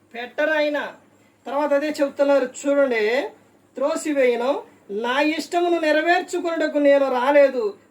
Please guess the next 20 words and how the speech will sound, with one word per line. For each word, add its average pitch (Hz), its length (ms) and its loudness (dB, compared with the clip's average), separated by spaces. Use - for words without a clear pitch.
నన్ను 254 340 -4
పంపిన 302 420 -2
వాని 277 320 2
చిత్తము 247 440 -6
నెరవేర్చుటకే 277 840 -2
పరలోకము 277 640 -2
నుండి 254 200 -4
దిగి 220 280 -12
వచ్చి 214 360 -8
తిని." 208 460 -4
యేసుక్రీస్తు 233 640 -4
ప్రభువు 240 240 -4
ఎందుకు 240 240 -6
వచ్చారంట? 247 400 -4
తన 240 100 -6
ఇష్టమును 349 600 -2
నెరవేర్చుకొనుటకు 349 960 0
రాలేదు, 349 760 2
పరలోకము 294 640 -4
నుండి 311 680 0